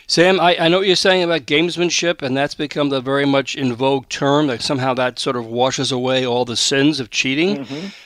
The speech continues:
Speaker 1: But let's be candid, gamesmanship is just a synonym for cheating.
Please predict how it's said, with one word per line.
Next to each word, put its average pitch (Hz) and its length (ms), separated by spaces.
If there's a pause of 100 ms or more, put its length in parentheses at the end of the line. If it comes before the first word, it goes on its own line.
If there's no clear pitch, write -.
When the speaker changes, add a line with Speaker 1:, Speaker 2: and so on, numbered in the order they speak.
(140)
Speaker 1:
But 117 200
let's 127 180
be 165 180
candid, 160 680
gamesmanship 165 840
is 127 140
just 143 320
a 135 60
synonym 156 500
for 160 240
cheating. 190 440